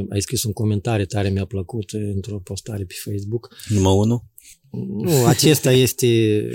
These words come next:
Speaker 1: referitor la cursă. Când am venit, după cursă de la Transilvania o sută, s-a uitat la mine Iulia și mi-a zis, "Может быть, ты завяжешь с этими ультра?" Eu i-am zis, "Посмотрим."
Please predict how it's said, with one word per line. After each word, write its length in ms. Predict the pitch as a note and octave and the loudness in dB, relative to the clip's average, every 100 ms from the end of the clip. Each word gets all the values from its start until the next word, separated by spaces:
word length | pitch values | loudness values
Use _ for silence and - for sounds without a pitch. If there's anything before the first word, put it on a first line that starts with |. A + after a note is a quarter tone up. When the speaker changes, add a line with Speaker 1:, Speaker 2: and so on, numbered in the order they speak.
| A2+ | -4
Speaker 1:
referitor 520 | G2+ A#2+ A2 - G#2+ | -4 -4 -6 -4 -4
la 120 | A2 | -4
cursă. 320 | - A#2 - - - - | -6 -8 -8 -12 -18 -10
Când 220 | - A#2+ | -2 0
am 140 | A#2+ | 2
venit, 380 | A#2 B2 C3+ A#2+ A#2 A2 G#2 - | 2 2 2 0 2 2 2 -2
după 400 | - B2+ G#2+ A#2+ | -8 -6 -4 -4
cursă 360 | G#2 B2 A#2+ - | -4 -2 -2 -4
de 500 | G#2 G#2 G#2+ G#2 G2+ G2 G#2 G2 _ _ | -4 0 2 2 0 -2 -6 -10 _ _
la 120 | A2 | -10
Transilvania 1200 | F#2+ G#2+ G#2 A2+ G#2 A2 A2 G2+ G2+ G2 F#2 E2+ _ _ - | -6 -4 -4 -4 -4 -2 0 0 -4 -6 -10 -12 _ _ -20
o 180 | - | -20
sută, 460 | A2 - C3 C#3+ D3+ D#3+ - - _ | -16 -10 -6 -6 -6 -10 -20 -20 _
s-a 160 | - - | -10 -6
uitat 280 | A2 B2 A2 | -2 -2 -2
la 100 | A2+ | -2
mine 260 | G#2+ A2 | 0 2
Iulia 180 | A2 G#2 | 0 -2
și 120 | G2 | -2
mi-a 100 | G#2 | -4
zis, 120 | G#2 - - - _ | -4 -6 -14 -20 _
"Может 300 | A#2 A2+ A2 | -4 -2 0
быть, 200 | A2 A2+ | 0 -2
ты 220 | - A#2 | 0 0
завяжешь 560 | A2 A2+ A2 C3+ D3 C#3+ | 2 0 2 2 2 2
с 60 | C3 | 0
этими 340 | A2+ A2+ A2+ | 0 0 2
ультра?" 560 | A2 A2+ G2+ G2+ F2+ - _ - - _ | 4 2 2 -4 -6 -8 _ -20 -20 _
Eu 120 | A2 G#2+ | -2 0
i-am 140 | A2 | 2
zis, 280 | G#2+ G2+ - | 2 0 -4
"Посмотрим." 760 | - G#2+ - B2 G#2+ G2+ F#2 F2+ | -4 -2 2 2 0 -2 -4 -6